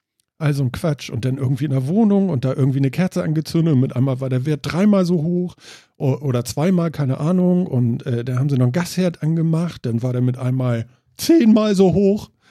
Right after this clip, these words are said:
Und, ähm, eine Gasheizung hatte der Typ dann auch noch drin, wenn die angesprungen ist, da war so und so, äh, Holland in Not. Und, ähm,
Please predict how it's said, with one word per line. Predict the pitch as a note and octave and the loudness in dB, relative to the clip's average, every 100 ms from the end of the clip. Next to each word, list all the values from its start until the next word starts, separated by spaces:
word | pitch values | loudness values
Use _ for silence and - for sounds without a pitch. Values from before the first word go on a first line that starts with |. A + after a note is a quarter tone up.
| _ _ - | _ _ -6
Und, | D#3+ D#3 D3+ D#3+ | -2 0 -2 -4
ähm, | D3+ C3 C3+ B2+ B2 B2 _ _ _ _ _ _ D3+ | -4 -4 -4 -6 -6 -8 _ _ _ _ _ _ -2
eine | |
Gasheizung | C#3+ G3+ G3 G3+ F#3+ F#3+ | 0 2 2 0 2 2
hatte | D#3+ E3 | 2 2
der | D3+ C#3 | -2 -2
Typ | F3 | -4
dann | - C#3 | -4 -2
auch | F3+ | 0
noch | G#3 G3 | 2 0
drin, | - G3 F3 | -2 0 0
wenn | D3 | 0
die | D3 G3 | 0 0
angesprungen | F3 D3+ E3+ D#3+ | -2 -2 -2 -2
ist, | D3 | -2
da | C#3+ | -2
war | B2+ C3 | -4 0
so | C3 | 2
und | B2+ | 2
so, | F3 G3+ F#3 | 2 0 0
äh, | E3+ D#3 E3 | 0 -2 -2
Holland | D#3 E3+ E3 D#3 | 0 0 0 0
in | C#3+ | 0
Not. | C#3+ C#3+ - _ _ _ _ - | 0 0 -6 _ _ _ _ -6
Und, | C#3+ C#3 C3+ C3 B2+ | 0 2 2 0 -2
ähm, | C3+ A#2 A2 A2+ | -4 -2 -2 -4